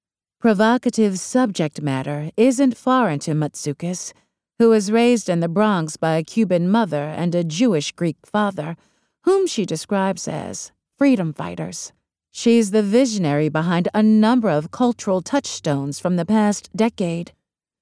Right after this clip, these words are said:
Beyoncé's music video for Formation, which shows the pop star sitting on a sinking police cruiser in New Orleans. The video for Rihanna's We Found Love,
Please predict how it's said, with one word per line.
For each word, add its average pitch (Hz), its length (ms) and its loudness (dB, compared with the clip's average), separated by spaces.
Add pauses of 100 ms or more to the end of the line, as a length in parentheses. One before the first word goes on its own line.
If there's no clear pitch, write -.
(400)
Beyoncé's 180 800 2
music 226 480 4
video 127 340 -4
for 127 500 -2
Formation, 156 840 2 (320)
which 262 200 2
shows 311 420 2
the 240 100 -2
pop 277 300 -2
star 190 440 0
sitting 233 440 2
on 196 160 0
a 185 80 0
sinking 202 640 -2
police 220 440 0
cruiser 160 420 -2
in 170 160 0
New 185 100 2
Orleans. 196 680 0 (580)
The 254 140 4
video 269 400 4
for 214 240 2
Rihanna's 214 840 0
We 233 240 4
Found 170 440 -2
Love, 190 460 -2